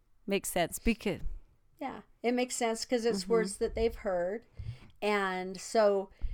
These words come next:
Speaker 2: you really do start with compound words. It seems easy for the kids who know it, I mean, who are more
Speaker 1: Mm-hmm.
Speaker 2: phonologically aware. They get it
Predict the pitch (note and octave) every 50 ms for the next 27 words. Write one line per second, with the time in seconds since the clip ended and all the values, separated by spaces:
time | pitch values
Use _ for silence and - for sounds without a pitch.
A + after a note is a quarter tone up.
0 | - - - A#3 A#3 A#3 A3+ A#3+ B3 B3+ B3+ C4 C4+ C4+ B3+ A#3 - A#3+ A#3+ A#3
1 | A3+ A3+ - - - - A#3 G#3 G3+ F#3+ C3+ A2+ G3 G3 F#3+ - - - - F3+
2 | F3 F3+ - F3+ E3+ E3+ E3+ E3+ E3 D#3+ C3+ - - - - - - - - -
3 | - _ _ _ _ _ _ - - - _ _ _ _ _ _ _ _ _ A#3
4 | A#3+ A#3+ - - - - B3+ A#3 A#3 A3 - - - - G#3 G#3+ G#3+ - C#4+ D#4
5 | F4+ - - _ _ _ - A#3 A3 G#3 G#3+ G#3+ - A#3 A3 A3 G#3 - - -
6 | - A3+ A3 A3 G#3 G3+ F#3+ F3+ F#3 F#3 G3 G#3 A#3+ B3 - - - - - _
7 | - - - - - G#3+ G#3+ G#3+ G#3 G#3 G#3 G3 F3+ G#3+ G3+ F#3 F3+ F3 - -
8 | - - - G3 G3+ F#3+ F#3+ F#3 F#3 F#3 F#3 F#3+ F3+ F#3 G3 F#3+ F#3 F#3 F#3 F#3
9 | F#3 F#3 F3+ - E3 - - G3+ G3 F3+ F3 E3+ E3 F3 F3+ F#3 G3 A#3 D4+ -
10 | - - - - - - - - - A3+ A3+ A3 G#3+ G3+ F3+ F2+